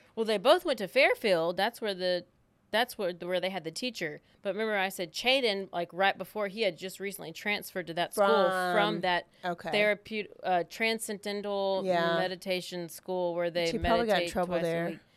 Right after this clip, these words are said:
Speaker 1: Yeah, but I'm like, if he, if he's going to this, like, fancy private school.
Speaker 2: Yeah. Goodness, goodness, goodness. Good story, man. These, these kid killers, they get me, man.
Speaker 1: And these people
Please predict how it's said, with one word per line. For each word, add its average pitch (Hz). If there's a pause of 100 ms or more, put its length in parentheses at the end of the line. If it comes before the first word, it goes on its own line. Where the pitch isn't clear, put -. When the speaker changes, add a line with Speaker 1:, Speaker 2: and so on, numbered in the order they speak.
(240)
Speaker 1:
Yeah, 196
but 208
I'm 208
like, 180
if 185
he, 220
if 185 (160)
he's 190
going 185
to 175
this, 175
like, -
fancy 170
private 165
school. 147 (340)
Speaker 2:
Yeah. 52 (1600)
Goodness, 311
goodness, 311
goodness. 262
Good 339
story, 285
man. 247
These, 320 (100)
these 320
kid 269
killers, 185
they 226
get 208
me, 269
man. 165 (2000)
Speaker 1:
And 277
these 294
people 392